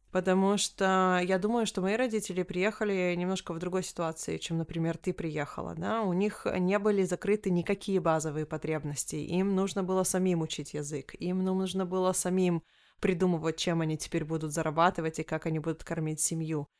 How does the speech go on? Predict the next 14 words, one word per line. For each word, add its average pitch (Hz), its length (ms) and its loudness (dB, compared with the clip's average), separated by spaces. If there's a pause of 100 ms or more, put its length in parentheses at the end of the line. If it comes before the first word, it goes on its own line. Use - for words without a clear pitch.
(240)
И, 170 80 0
соответственно, 220 800 0
те 190 200 -2
стрессы, 180 1040 4
с - 80 -4
которыми 180 340 0
столкнулись 170 680 -4
я 170 200 4
и 165 60 2
моя 156 220 -2
сестра, 240 520 -2 (360)
это 214 240 2
было 202 340 4
второстепенно 190 1160 -2